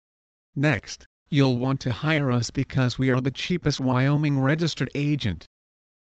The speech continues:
We charge a mere twenty-five dollars. Next, submit the one hundred dollars filing fee online. You may also send a check and a paper copy to their physical address. The only downside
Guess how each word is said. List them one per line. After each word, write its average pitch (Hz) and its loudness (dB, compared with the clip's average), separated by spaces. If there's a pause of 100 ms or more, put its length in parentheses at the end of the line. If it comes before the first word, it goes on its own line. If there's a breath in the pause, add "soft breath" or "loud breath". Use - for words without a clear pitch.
(140)
We 151 6
charge 139 -2
a 151 4
mere 143 4
twenty-five 170 0
dollars. 95 0 (720)
Next, 139 -2 (220)
submit 156 -2
the 135 -2
one 175 2
hundred 143 0
dollars 131 0
filing 170 -2
fee 156 -2
online. 107 -2 (720)
You 131 4
may 139 2
also 151 -2
send 143 -2
a 139 0
check - -4
and 143 0
a 131 2
paper 170 -2
copy 147 -2
to 147 -4
their 135 2
physical 131 -4
address. 120 0 (720)
The 156 0
only 175 4
downside 139 0